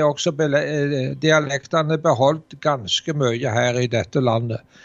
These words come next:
Det er ikke alle dialekter som er like enkelt å forstå, men det som er hovedsaken, det er det at en må snakke tydelig.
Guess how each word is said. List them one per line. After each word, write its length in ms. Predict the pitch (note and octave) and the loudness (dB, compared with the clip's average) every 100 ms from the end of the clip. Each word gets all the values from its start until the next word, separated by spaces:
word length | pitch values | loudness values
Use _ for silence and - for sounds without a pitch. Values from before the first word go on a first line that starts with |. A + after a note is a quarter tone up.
| - - _ - | -20 -20 _ -4
Det 120 | C#3 | -2
er 20 | |
ikke 220 | A2+ F#3+ | 2 4
alle 200 | F3+ E3 | 4 4
dialekter 680 | F#3+ G3+ E3+ D#3 D#3+ G3+ D#3+ | 4 4 4 2 0 0 0
som 140 | D3+ E3 | 2 0
er 60 | |
like 280 | D3 C#3 B2+ | 2 0 0
enkelt 480 | D#3 E3+ - F3 - | -2 -2 -4 -4 -2
å 80 | D3+ | -4
forstå, 720 | - D#3 - - F#3 G#3+ E3 | -2 -2 -2 0 2 4 2
men 220 | C#3 C#3+ | 2 2
det 220 | D3+ F3 | 4 4
som 160 | D3+ F3 | 4 2
er 100 | E3+ | 4
hovedsaken, 1000 | D#3+ D#3 C3+ G3 - G3+ D#3+ C#3+ C3+ C3 | 4 2 2 0 2 4 4 2 -4 2
det 100 | C#3+ | 2
er 40 | C#3 | 2
det 140 | C#3+ D#3+ | 2 2
at 240 | D#3+ - | 2 0
en 160 | D3+ D3+ | -2 0
må 120 | D#3+ | 0
snakke 540 | D#3+ F#3 D3+ - E3+ F3 | 0 0 -2 -2 -8 -8
tydelig. 600 | - F#3+ D3+ G#3+ A3 D3 | -2 0 2 2 0 -2